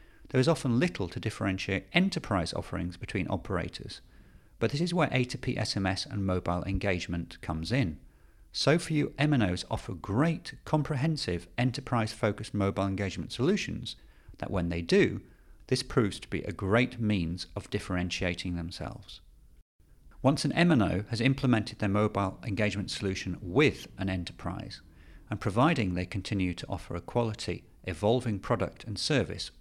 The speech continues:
all at a fair price, it is unlikely the enterprise will change their supplier for this without some serious compelling reason. This all helps to cement M N O's brand presence within an enterprise and to reduce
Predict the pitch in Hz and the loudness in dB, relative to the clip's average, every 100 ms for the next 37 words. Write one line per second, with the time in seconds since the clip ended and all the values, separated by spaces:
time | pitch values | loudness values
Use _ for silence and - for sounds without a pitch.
0 | - 117 117 110 - 90 - 135 127 82 | -2 0 2 -2 -2 -2 0 0 2 0
1 | - - - - - - 139 180 180 196 | -6 -12 -20 -20 -16 0 2 4 4 2
2 | - 101 101 120 123 - 101 - 104 - | 0 2 4 4 0 -4 -4 -4 -6 -2
3 | 147 165 135 - 90 - 92 101 92 85 | 2 2 2 -2 -4 -4 -4 -2 -2 -2
4 | - 90 87 - - - - - - 107 | -6 -6 -6 -8 -10 -20 -20 -20 -2 2
5 | 127 160 - 110 101 - 131 92 92 - | 4 2 0 -2 0 2 4 2 0 -6
6 | 117 101 85 85 85 98 127 87 85 - | -6 -2 -2 -2 0 2 2 0 -6 -10
7 | - _ - - 131 175 147 160 - - | -18 _ -12 -4 0 2 2 0 0 -4
8 | 127 113 117 110 85 - - 113 104 98 | -2 2 2 2 0 -6 -2 2 4 2
9 | 92 - 87 113 127 123 - 143 131 85 | 0 -4 0 4 4 4 2 0 0 -4
10 | - - - - - - 101 98 104 110 | -8 -14 -16 -20 -20 -4 0 2 4 4
11 | 147 - - 92 - 101 - - - - | 2 0 -4 -4 -4 -10 -16 -20 -10 -6
12 | 95 113 101 113 135 98 | -2 0 2 4 4 2